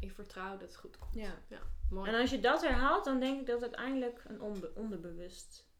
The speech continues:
Speaker 1: Ik hoop het.
Speaker 2: iets wordt.
Speaker 1: <laughs> Nou ja.
Speaker 2: Dat zou toch heerlijk
Speaker 1: Ja.
Speaker 2: zijn?
Speaker 1: <laughs>
Speaker 2: Ja, fantastisch.
Speaker 1: Uiteindelijk, de wetenschap zegt wel dat
Speaker 2: Ja,
Speaker 1: je,
Speaker 2: toch?
Speaker 1: dat je, ehm, bepaalde negatieve paden in je hersenen kan herstructureren.
Speaker 2: Ja.
Speaker 1: Dus op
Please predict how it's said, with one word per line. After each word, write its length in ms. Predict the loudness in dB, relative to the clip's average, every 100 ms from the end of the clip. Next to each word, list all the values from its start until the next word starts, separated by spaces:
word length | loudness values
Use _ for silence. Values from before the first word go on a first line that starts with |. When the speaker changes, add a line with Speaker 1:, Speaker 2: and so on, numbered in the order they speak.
| _ _ -20
Speaker 1:
Ik 80 | -8
hoop 200 | -4 -4
het. 200 | -6 -10
Speaker 2:
iets 240 | -10 -10 -8
wordt. 320 | -4 -4 -4
Speaker 1:
<laughs> 260 | -6 -8 -14 -20 -18
Nou 160 | -10 -8
ja. 60 | -10 2
Speaker 2:
Dat 180 | 2 2
zou 140 | -2
toch 100 | -2
heerlijk 320 | 0 0 2
Speaker 1:
Ja. 120 | 2
Speaker 2:
zijn? 240 | 4 6 8 8 6 2 0
Speaker 1:
<laughs> 340 | 4 4 4
Speaker 2:
Ja, 180 | 2 2 0 -4 -6
fantastisch. 760 | -6 -6 -8 -8 -8 -8 -6 2 2 2 0
Speaker 1:
Uiteindelijk, 800 | 2 8 10 10 8 6 4 0 2
de 120 | 2
wetenschap 500 | 4 0 -2 -6 -8
zegt 340 | -4 -4 -4 -4
wel 460 | -4 -2 -2 0
dat 100 | 6
Speaker 2:
Ja, 220 | 8 8
Speaker 1:
je, 300 | 6 4 2 -2 -8
Speaker 2:
toch? 80 | -6
Speaker 1:
dat 280 | -4 -6 -4
je, 140 | -2 -2 -2 -2
ehm, 260 | -6 -6 -8 -12 -18 -18 -12
bepaalde 380 | -8 -2 -2 0
negatieve 640 | 0 -2 -4 -8 -8 -10
paden 480 | -4 0 0 0 -2
in 80 | -2
je 100 | -4
hersenen 480 | -4 -8 -6 -6
kan 280 | -6 -6 -6
herstructureren. 840 | -4 -6 -6 -10 -10 -10 -10 -6 4
Speaker 2:
Ja. 380 | 6 4 0 -10
Speaker 1:
Dus 100 |
op 60 | -12